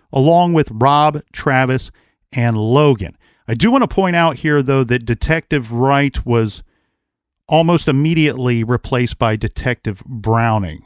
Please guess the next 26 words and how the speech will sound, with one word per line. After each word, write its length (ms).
So 260
for 160
anybody 340
looking 320
into 320
this 240
case, 320
just 240
be 100
aware 480
of 320
that. 400
Drew 360
and 200
Joyce 420
were 420
not 380
really 560
impressed 720
by 160
the 100
detectives 880
and 160
with 120
this 220
meeting. 400